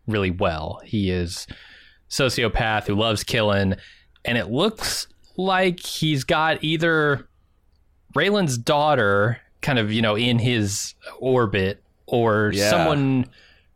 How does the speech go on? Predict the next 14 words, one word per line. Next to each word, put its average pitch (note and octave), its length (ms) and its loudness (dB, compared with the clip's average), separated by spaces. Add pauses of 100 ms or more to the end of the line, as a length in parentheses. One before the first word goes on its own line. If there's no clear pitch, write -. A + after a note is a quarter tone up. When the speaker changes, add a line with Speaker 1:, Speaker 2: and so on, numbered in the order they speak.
(260)
Speaker 1:
who C#3+ 220 0
Raylan, B2+ 460 2
like, G#2 260 -2 (140)
you C#3+ 280 -4
know, A2+ 100 0
sympathizes G2 560 -2
with G2 180 -2
a F#2 40 -4
lot, F2+ 240 -2
which F#2 160 -2
is G2 120 0
a G2+ 40 -2
young F#2 200 0
girl. - 360 -14